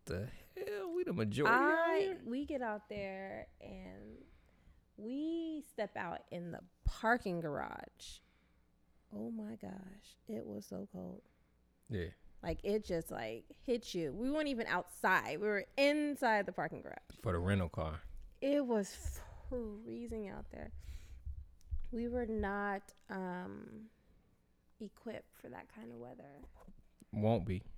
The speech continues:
Speaker 1: I
Speaker 2: We'll
Speaker 1: ain't,
Speaker 2: never
Speaker 1: I, I, <laughs>
Speaker 2: be.
Speaker 1: never. I ain't buying no s-,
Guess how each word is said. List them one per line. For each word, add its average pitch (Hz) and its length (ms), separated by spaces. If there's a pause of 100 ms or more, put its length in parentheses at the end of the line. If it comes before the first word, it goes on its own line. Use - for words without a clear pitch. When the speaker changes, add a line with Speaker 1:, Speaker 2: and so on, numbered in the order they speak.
(100)
Speaker 1:
I - 60
Speaker 2:
We'll 113 80
Speaker 1:
ain't, 123 140
Speaker 2:
never 120 280
Speaker 1:
I, - 40
I, - 20
<laughs> - 120
Speaker 2:
be. 190 220
Speaker 1:
never. 127 400 (480)
I 135 120
ain't 147 220
buying 120 200
no 107 80
s-, - 240